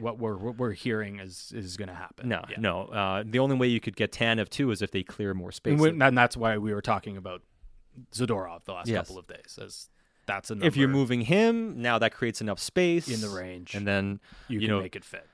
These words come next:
Speaker 2: and for those, uh, just tuning in, uh, trade talks apparently reportedly between the Canucks and the Calgary Flames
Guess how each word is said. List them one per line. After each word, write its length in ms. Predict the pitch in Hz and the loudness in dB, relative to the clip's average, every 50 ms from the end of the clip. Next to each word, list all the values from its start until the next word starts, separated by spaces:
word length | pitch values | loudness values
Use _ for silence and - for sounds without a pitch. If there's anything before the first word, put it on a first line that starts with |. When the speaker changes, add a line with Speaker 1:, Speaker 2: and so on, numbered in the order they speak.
| _ - | _ -2
Speaker 2:
and 180 | 107 107 110 | -2 -2 0
for 80 | - 135 | 2 4
those, 300 | 123 123 120 127 117 - | 6 8 8 6 6 2
uh, 160 | 131 117 107 | 2 0 2
just 260 | 104 117 110 - - | 2 2 0 0 0
tuning 320 | - - 127 120 113 107 107 | -2 0 0 2 2 2 4
in, 320 | 117 131 139 139 139 139 | 4 4 4 2 0 -2
uh, 320 | 123 101 98 98 95 95 101 - | -2 -2 -2 -2 -4 -4 -6 -4
trade 260 | - - 117 120 123 | 0 2 2 2 2
talks 400 | - - 117 117 131 - - - | 2 2 2 2 0 -2 -6 -12
apparently 400 | 110 - - 120 117 123 123 123 | -6 -2 0 0 0 0 -2 -2
reportedly 480 | 107 98 - - 117 113 110 117 117 110 | -4 -4 -2 -2 -2 -2 0 -2 -2 -2
between 260 | 113 - - 117 110 | -2 -4 -4 -2 -2
the 60 | 107 | -2
Canucks 380 | - - - 113 110 110 - - | -4 -4 -2 -2 -2 -2 -2 -4
and 200 | 127 120 131 131 | -4 -2 -2 -2
the 40 | |
Calgary 480 | 120 - - 107 104 98 - 104 98 95 | 0 2 4 4 4 4 2 -2 -4 -4
Flames 600 | - - - 95 98 98 101 110 123 143 139 | -6 -6 -2 0 0 0 0 0 -2 -2 -4